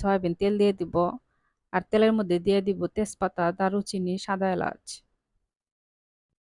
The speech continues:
তেলের মধ্যে আমি দিয়ে দিব পেঁয়াজ কুচি। পেঁয়াজ আমি এখন তেলের মধ্যে ভেজে নেব। পেঁয়াজ একদম বেশি করে ভেজে নিতে হবে না। পেঁয়াজে যেন কাঁচা গন্ধ না থাকে, আমি এরকম করে ভেজে নিয়েছি। এখন আমি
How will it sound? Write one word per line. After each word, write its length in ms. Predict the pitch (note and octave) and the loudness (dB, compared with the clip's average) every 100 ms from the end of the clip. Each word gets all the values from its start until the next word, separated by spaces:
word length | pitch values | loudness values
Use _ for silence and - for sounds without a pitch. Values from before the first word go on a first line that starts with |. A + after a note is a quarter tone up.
| _ | _
তেলের 220 | C4 C4 C4 | 0 2 4
মধ্যে 160 | B3 G3+ | 2 0
আমি 100 | G3+ F#3+ | 0 0
দিয়ে 120 | A3 | 0
দিব 120 | G#3+ F#3+ - | -2 -4 -2
পেঁয়াজ 240 | A3 G#3+ - | -2 -2 -4
কুচি। 300 | G#3 - - - - _ _ _ | -8 -8 -10 -10 -14 _ _ _
পেঁয়াজ 220 | B3 A#3 A3+ | -2 0 -2
আমি 100 | G3 | -6
এখন 160 | F#3 G3 G3+ | -4 -2 0
তেলের 200 | G#3 G#3+ | 0 -2
মধ্যে 160 | G3 F3+ F3+ | -4 -4 -4
ভেজে 220 | E3+ F3+ | -4 -4
নেব। 180 | E3+ C3+ - - - _ _ _ _ _ _ _ _ _ _ _ _ _ _ _ | -4 -4 -8 -14 -20 _ _ _ _ _ _ _ _ _ _ _ _ _ _ _
পেঁয়াজ 240 | C#4+ C4+ C4+ B3+ | 0 0 2 -2
একদম 260 | G3+ G3+ G#3 A3+ | -2 -2 0 0
বেশি 160 | A3+ G#3 | -2 -2
করে 120 | G3 G3 | -2 -2
ভেজে 180 | F#3+ F#3 | -4 -4
নিতে 140 | F3 F#3 | -4 -4
হবে 180 | E3+ E3+ | -4 -6
না। 60 | E3 D#3+ | -6 -6
পেঁয়াজে 260 | A3+ G#3+ A3+ | -4 -4 -4
যেন 100 | G3+ F#3+ | -4 -4
কাঁচা 200 | A3 - G#3 | -6 -4 -4
গন্ধ 160 | A3+ G3+ G#3 | -4 -2 -2
না 60 | A3 | -4
থাকে, 180 | A3 - G3 | -8 -6 -4
আমি 80 | F#3+ | -2
এরকম 220 | F#3 F3+ F#3+ | -2 -2 -6
করে 120 | F#3+ F#3+ | -6 -4
ভেজে 200 | D#3+ D#3 D#3 | -6 -6 -6
নিয়েছি। 340 | B2 - - - - _ _ _ - | -6 -10 -14 -16 -18 _ _ _ -6
এখন 160 | G#3+ G#3+ | -2 0
আমি 100 | F#3+ | 0